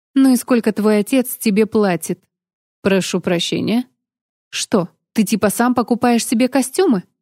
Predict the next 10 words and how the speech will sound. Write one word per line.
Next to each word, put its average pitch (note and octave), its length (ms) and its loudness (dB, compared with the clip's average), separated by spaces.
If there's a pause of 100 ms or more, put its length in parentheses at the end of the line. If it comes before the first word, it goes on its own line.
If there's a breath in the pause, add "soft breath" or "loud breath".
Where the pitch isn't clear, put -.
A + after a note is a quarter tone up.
(360)
Я G3+ 200 2
покачала F#3+ 520 -2
головой. F3 460 -2 (500)
"Проехали. G3+ 800 2 (360)
Это G#3 240 0
не G3+ 100 2
моё G3 320 2
дело. E3 340 -4 (480)
Просто C4 440 2
иди". D3 280 -8